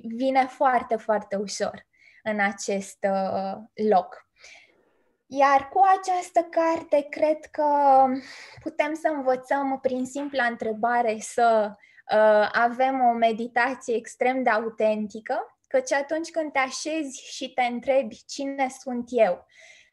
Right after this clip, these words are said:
și începi să dai la o parte toate, uh, straturile societății, tot ce ți-ai croșetat tu despre tine,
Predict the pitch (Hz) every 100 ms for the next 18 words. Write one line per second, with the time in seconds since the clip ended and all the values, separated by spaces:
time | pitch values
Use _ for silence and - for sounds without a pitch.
0 | _ - 320 339 381 381 - 285 302 302
1 | 302 277 277 269 269 269 254 262 269 277
2 | 277 269 254 247 247 247 247 _ - -
3 | 226 226 226 220 226 - 277 233 220 214
4 | 208 208 196 202 214 - 285 277 294 277
5 | 233 220 214 - 226 - 285 302 302 -
6 | 269 262 262 254 262 254 247 240 254 214
7 | 226 - - 220 220 226 208 196 190 220